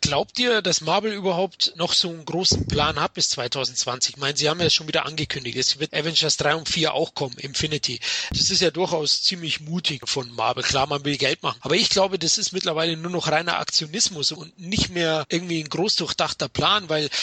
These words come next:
ich finde, jetzt hat sich schon dieses sättigende Gefühl bei einem eingestellt. Ja? Bei mir ist es jetzt over. Also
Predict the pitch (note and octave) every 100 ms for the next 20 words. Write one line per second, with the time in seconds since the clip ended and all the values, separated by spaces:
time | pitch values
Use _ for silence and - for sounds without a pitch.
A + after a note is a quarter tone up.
0 | - D#3+ - G#3 G3 D#3+ F3 - F#3+ E3+
1 | D3+ - E3 D3+ D#3 C#3+ - - F3+ G#3
2 | D#3+ C#3+ C#3+ C3+ - F#3 G3 C3+ B2+ C3
3 | C3+ D#3+ F3 - - - - E3 E3+ F#3
4 | A#3+ F#3+ - F3+ - - D#3 C3+ G#2+ D3+